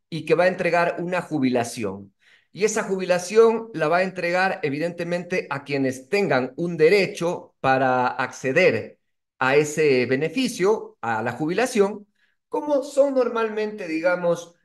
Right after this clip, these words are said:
las personas, eh, adultas mayores, ¿no es cierto?, que cumplen los requisitos y entonces pueden acceder a la jubilación. O también las personas que, eh, sufrieron un accidente de trabajo y evidentemente tienen que acceder a la, a la jubilación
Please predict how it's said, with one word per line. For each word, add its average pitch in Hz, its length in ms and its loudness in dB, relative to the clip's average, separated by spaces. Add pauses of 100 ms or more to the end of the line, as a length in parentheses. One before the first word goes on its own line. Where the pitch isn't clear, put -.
(120)
las 143 500 2
personas, 143 1300 2 (140)
eh, 113 460 0
adultas 160 480 -2
mayores, 208 680 2 (240)
¿no 143 100 -4
es - 60 -4
cierto?, 202 340 0
que 113 120 -20
cumplen 156 280 -8
los 156 100 0
requisitos 226 720 -6 (260)
y 277 160 -2
entonces 240 480 4
pueden 202 300 2
acceder 147 420 0
a 123 60 -2
la 113 100 -4
jubilación. 120 580 -6
O 311 140 -4
también 254 720 4 (120)
las 175 260 -2
personas 190 500 -2
que, 143 640 0
eh, 120 60 0
sufrieron 165 440 -2
un 165 80 0
accidente 156 440 -2
de 165 60 -2
trabajo 196 560 2 (200)
y 147 160 -6
evidentemente 143 600 0
tienen 151 260 -2
que 151 80 -8
acceder 135 300 -4
a 143 60 0
la, 123 200 -2
a 117 140 -8
la 107 100 -4
jubilación 127 760 -2